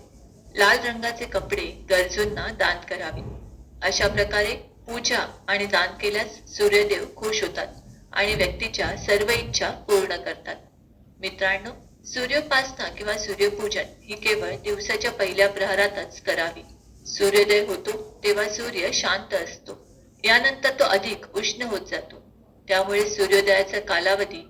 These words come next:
हा सूर्यपूजन वा सूर्योपासनेसाठी उत्तम मानला जातो. मित्रांनो, तसेच या दिवशी मीठ, तेल यांचा समावेश असलेला आहार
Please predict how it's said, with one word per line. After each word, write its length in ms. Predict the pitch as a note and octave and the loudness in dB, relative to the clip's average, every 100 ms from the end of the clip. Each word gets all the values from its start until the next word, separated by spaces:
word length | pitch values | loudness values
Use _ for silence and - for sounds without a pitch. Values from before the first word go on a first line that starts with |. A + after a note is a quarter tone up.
| _ | _
हा 160 | A3 A3 | -6 -4
सूर्यपूजन 720 | G#3+ G#3 G#3 A3 A3 A3 A3+ - - | 0 0 2 0 -2 -4 -4 -6 -6
वा 140 | G3+ A#3 | -2 0
सूर्योपासनेसाठी 1300 | - G#3+ G3+ G#3+ G#3 F#3+ - A3 A3 G#3 F3+ E3+ - | 0 0 2 2 2 -2 -4 -8 -2 -4 -4 -12 -6
उत्तम 380 | G3+ - A3 G#3+ | -6 -4 -4 -2
मानला 320 | G#3 E3+ F#3 | -2 0 0
जातो. 300 | F#3 - - - - - - F3+ | 0 -4 -8 -18 -20 -20 -16 -12
मित्रांनो, 480 | F3+ G3 G3 G3 A3 - - _ A3 | -4 0 0 -2 -14 -18 -20 _ 0
तसेच 420 | A3 - - - - | 0 0 -2 -4 -4
या 220 | F#3 F#3 | 4 4
दिवशी 400 | G3 G3+ - A#3+ - - _ - | 4 0 0 -6 -10 -20 _ -20
मीठ, 520 | G3+ A3+ G#3 - - G#3 | -2 0 0 -2 -4 4
तेल 400 | G#3 - - - - - - | 4 4 -8 -20 -20 -20 2
यांचा 360 | G3 F#3+ F#3+ G#3+ | 4 4 2 -2
समावेश 540 | G#3+ F#3 F#3+ G#3 G#3 | -2 -2 0 0 0
असलेला 360 | G#3 G#3+ G#3+ G#3 | -4 -4 0 0
आहार 400 | - F3+ G3 | 0 0 -2